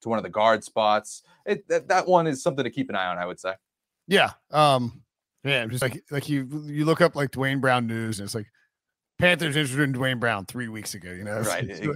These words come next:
Speaker 1: It, it, it's not like his market's extremely hot right now.
Speaker 2: Yeah, yeah. I mean, no, no, all, I mean, all these guys are just,
Speaker 1: Yeah.
Speaker 2: th-, th-, these are after the draft signings, it, it feels like, unless, unless there's something, because at this point, if there was somebody willing to give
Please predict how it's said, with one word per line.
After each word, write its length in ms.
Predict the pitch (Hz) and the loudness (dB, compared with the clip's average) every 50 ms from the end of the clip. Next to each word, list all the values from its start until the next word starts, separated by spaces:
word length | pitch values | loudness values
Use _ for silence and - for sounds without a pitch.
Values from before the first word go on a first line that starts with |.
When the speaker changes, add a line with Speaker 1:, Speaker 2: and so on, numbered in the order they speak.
| - | -2
Speaker 1:
It, 120 | 135 127 139 | -4 -4 -4
it, 60 | 139 - | -4 -6
it's 300 | 117 127 120 - 120 - | -6 -6 -6 -6 -2 0
not 120 | 170 139 | 0 2
like 100 | 117 127 | 2 0
his 160 | 113 107 104 | -2 -2 -4
market's 360 | - 120 113 104 98 90 82 101 | -4 -2 -2 -2 -2 -4 -8 -10
extremely 440 | 92 - - 117 113 101 92 85 | -14 -12 -10 -8 -8 -8 -8 -8
hot 240 | 82 98 98 92 - | -4 -2 -2 -2 -2
right 160 | - 85 82 165 | -4 -8 -10 -8
now. 80 | 170 165 | -6 -4
Speaker 2:
Yeah, 100 | 175 - 113 95 - | -2 -2 -2 -2 0
yeah. 220 | 131 151 135 123 135 | 0 2 4 4 2
I 60 | 120 | 2
mean, 120 | 151 160 | 2 2
no, 140 | 160 175 180 | 4 4 4
no, 140 | 180 190 208 | 6 6 8
all, 380 | 185 190 190 175 180 202 233 233 | 8 8 8 8 8 8 8 8
I 20 | |
mean, 120 | 190 165 | 6 4
all 180 | 147 156 185 240 | 6 8 8 8
these 180 | 226 175 143 135 | 6 4 4 6
guys 280 | 151 127 120 127 117 | 6 6 6 4 2
are 60 | 127 | 0
just, 180 | 120 117 123 120 | 0 0 0 0
Speaker 1:
Yeah. 80 | 117 - | 0 0
Speaker 2:
th-, 100 | 160 175 - - - - - - - | 0 -2 -2 -4 -10 -12 -14 -10 -4
th-, 180 | 160 220 220 - | -2 -2 -2 0
these 180 | 165 202 240 220 | 0 0 4 6
are 100 | 226 214 | 6 6
after 280 | - 175 185 175 - 185 | 6 6 4 4 2 2
the 100 | 165 165 | 0 0
draft 360 | 127 143 143 131 117 107 - | 2 4 4 4 4 2 0
signings, 400 | - 117 117 113 104 101 101 113 | 0 0 0 0 -4 -8 -10 -12
it, 120 | 110 104 120 123 | -12 -10 -8 -10
it 100 | 127 - | -8 -6
feels 260 | - 131 120 113 104 110 | -4 -4 -4 -4 -4 -6
like, 180 | 104 101 101 - | -8 -8 -6 -4
unless, 480 | 143 151 151 151 151 131 - - - - _ _ _ _ _ - | 0 2 6 6 6 6 4 0 -6 -10 _ _ _ _ _ -4
unless 240 | 165 165 160 151 - | 0 0 0 0 0
there's 160 | 160 143 - | -2 -2 0
something, 200 | 165 156 - 139 - - - | 0 0 0 -2 -8 -8 -4
because 240 | - 190 202 202 185 | 0 4 4 4 4
at 120 | 202 185 | 4 4
this 160 | 175 220 208 - | 4 4 2 4
point, 340 | - 208 190 175 165 143 _ _ _ _ _ _ _ _ _ _ _ _ _ _ _ _ - 165 | 4 4 4 4 4 0 _ _ _ _ _ _ _ _ _ _ _ _ _ _ _ _ -8 -4
if 80 | 156 | 0
there 80 | 175 170 | 0 0
was 100 | 147 - | 0 2
somebody 300 | - 214 208 202 190 175 | 2 4 6 6 6 6
willing 280 | 156 165 170 175 170 156 | 6 6 6 6 6 4
to 80 | 156 | 0
give 500 | 131 110 143 165 165 165 160 147 123 - | 0 0 2 4 4 4 4 2 0 -4